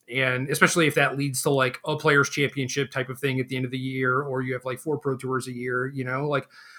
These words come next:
you need to have money coming in from, for somewhere else. So it's like, you can build this thing, but then you also have to sell it somehow through, like, advertising or whatever. And it, it's just such a huge undertaking. That's, that's a full-time job for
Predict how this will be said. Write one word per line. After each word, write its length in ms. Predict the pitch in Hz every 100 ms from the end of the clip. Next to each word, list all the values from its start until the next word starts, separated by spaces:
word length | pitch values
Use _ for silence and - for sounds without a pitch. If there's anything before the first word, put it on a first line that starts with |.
| -
you 120 | - 180
need 240 | 214 233
to 80 | 214
have 200 | 185 165
money 240 | 160 165
coming 300 | 156 165 156
in 180 | 147 143
from, 360 | 135 - 143 143
for 180 | - 147
somewhere 400 | 135 143 139 127
else. 380 | 120 139 208 -
So 80 | 156
it's 120 | 151
like, 180 | 143 165
you 60 |
can 180 | 185 156
build 260 | 139 156 143
this 160 | 135
thing, 320 | - 202 160
but 140 | 139 139
then 120 | 147
you 140 | 143
also 240 | 139 131 143
have 100 | 120
to 60 | 120
sell 280 | - 165
it 100 | 139
somehow 380 | - 135 127 127
through, 240 | 117 139 135
like, 220 | 123 123 _ _ _
advertising 640 | 147 156 143 143 135 127 135
or 120 | 127
whatever. 480 | 131 131 117 - - _ _ _ _ _
And 420 | 147 151 143 147 -
it, 160 | 180
it's 180 | - 214
just 200 | - -
such 200 | - 277
a 20 | 220
huge 240 | 202 160
undertaking. 420 | 180 214 131 123
That's, 220 | 139 185
that's 260 | - 202 240
a 80 | 202
full-time 640 | 165 156 156 143 131 127 127
job 400 | 151 135 131 131
for 500 | 143 139 127 120